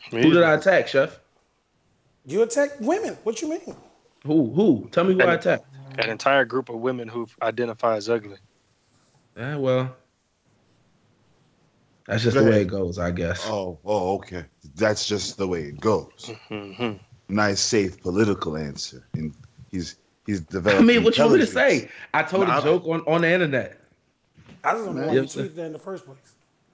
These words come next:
Speaker 4: Tweet whatever
Speaker 1: Mm-hmm.
Speaker 4: you want, bro. I just, I found it amu-, I wish someone let me know that there was a bounty on your head. I would have dragged you the hell,
Speaker 3: Man,
Speaker 4: too.
Speaker 3: they was getting Adam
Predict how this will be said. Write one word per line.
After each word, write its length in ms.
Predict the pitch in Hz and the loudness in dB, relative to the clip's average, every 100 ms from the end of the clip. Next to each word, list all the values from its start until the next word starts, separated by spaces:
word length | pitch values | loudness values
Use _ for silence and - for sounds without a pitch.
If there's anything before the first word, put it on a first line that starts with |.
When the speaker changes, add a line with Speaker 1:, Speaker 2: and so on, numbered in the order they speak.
| _ | _
Speaker 4:
Tweet 200 | - 180 | -10 -6
whatever 220 | 190 196 202 | -2 -2 -2
Speaker 1:
Mm-hmm. 100 | 202 | -2
Speaker 4:
you 60 | |
want, 120 | 208 | -2
bro. 360 | 165 180 208 190 | -2 -4 -4 -6
I 100 | - | -4
just, 320 | 185 175 131 - | -2 -2 -4 -2
I 100 | 120 | -2
found 280 | 185 156 151 | 2 2 2
it 40 | 143 | 2
amu-, 220 | 147 170 | 0 0
I 120 | 123 | 2
wish 200 | 175 160 | 2 2
someone 280 | - 151 139 | 2 2 4
let 140 | 135 127 | 4 4
me 140 | 135 | 2
know 260 | 131 170 156 | 2 0 0
that 200 | 113 87 95 87 | 0 -2 -6 -4
there 120 | 101 113 | 0 2
was 280 | 110 101 92 - _ - | 2 -2 -8 -14 _ -6
a 80 | 104 | -2
bounty 420 | 98 135 151 127 | 2 2 2 2
on 140 | 127 123 | 2 4
your 160 | 127 | 2
head. 420 | 131 156 190 95 - | 2 0 0 -4 -4
I 120 | 117 | -2
would 140 | 190 123 | 0 0
have 100 | 110 | 2
dragged 320 | 127 127 131 | 4 4 2
you 60 | 135 | 2
the 60 | |
hell, 160 | 143 151 | 4 4
Speaker 3:
Man, 80 | 165 | 2
Speaker 4:
too. 120 | 226 | -4
Speaker 3:
they 100 | 214 | -4
was 140 | 196 | -6
getting 220 | 139 143 135 | -10 -14 -14
Adam 300 | 151 135 | -16 -16